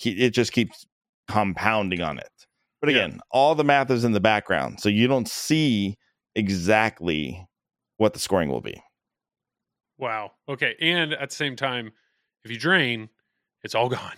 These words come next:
Speaker 2: <laughs> It's all, that's, that's the thing that I found when I streamed it is I would get, you know, two or three patches, the patches that I wanted to get. I get it. You know, I think I got everything built up. I'm like, "This is the song I wanna pick. It's a switch hit mode. I'm gonna focus on this."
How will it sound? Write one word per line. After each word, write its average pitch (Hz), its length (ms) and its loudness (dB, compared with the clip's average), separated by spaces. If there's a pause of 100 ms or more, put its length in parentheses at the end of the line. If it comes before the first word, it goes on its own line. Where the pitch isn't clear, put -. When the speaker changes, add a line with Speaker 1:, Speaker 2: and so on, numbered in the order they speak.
Speaker 2:
<laughs> - 120 -4
It's 160 300 -2
all, 175 140 4
that's, 165 320 2 (380)
that's 165 300 4
the 190 160 2
thing 180 200 4
that 160 100 0
I 143 140 2
found 135 480 -2 (320)
when 127 120 -4
I 139 140 0
streamed 123 400 -4
it 117 220 -6
is 120 200 -6
I 117 120 -4
would 113 200 -10
get, 123 260 -6 (160)
you 131 120 -6
know, 117 220 -8
two 156 180 -8
or 147 80 -4
three 147 160 -6
patches, 127 480 -2
the 110 80 -10
patches 123 360 -6
that 117 120 -4
I 113 60 -2
wanted 110 300 -10
to 110 60 -12
get. 151 400 -2
I 113 80 -6
get 123 220 -6
it. 123 100 -8
You 123 140 -10
know, 113 80 -6
I 104 80 -4
think 143 180 -6
I 127 100 2
got 117 160 -2
everything 120 320 -6
built 117 260 -6
up. 117 120 -4
I'm 113 120 -10
like, 101 200 -8
"This 143 200 -4
is 120 100 -10
the 104 80 -14
song 160 340 -2
I 147 40 -6
wanna 139 220 -4
pick. 139 340 -2
It's - 160 -14
a 104 40 -10
switch 151 300 -6
hit 139 140 -2
mode. 135 240 -4
I'm 117 80 -8
gonna 120 100 -6
focus 135 380 -6
on 127 140 -6
this." 131 240 -4